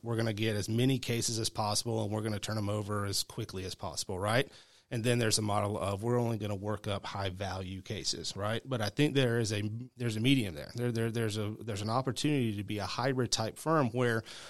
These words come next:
we're not afraid to take small cases. We're not afraid to take the simple rear end wrecks that are, that are low value, um, that, uh,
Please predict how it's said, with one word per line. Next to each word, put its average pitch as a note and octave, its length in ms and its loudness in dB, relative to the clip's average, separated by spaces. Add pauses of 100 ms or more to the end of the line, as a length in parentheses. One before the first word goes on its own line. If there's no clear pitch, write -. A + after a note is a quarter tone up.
(120)
we're C3 100 2
not E3+ 160 6
afraid D#3 320 2
to A2 80 -2
take A#2 260 0
small G#2+ 280 2
cases. - 600 -2
We're A2 140 -4
not A#2 220 2
afraid B2+ 400 0
to A2 100 -2
take A#2 320 -2
the G2 140 -4
simple B2+ 760 2 (180)
rear B2 300 4
end B2 240 4
wrecks G#2+ 460 2
that G#2+ 180 -4
are, G#2+ 220 0
that G#2+ 160 -4
are G#2 100 -2
low G#2+ 240 2
value, G2+ 600 0 (440)
um, G#2 540 0 (440)
that, A2 560 2
uh, G2+ 380 -2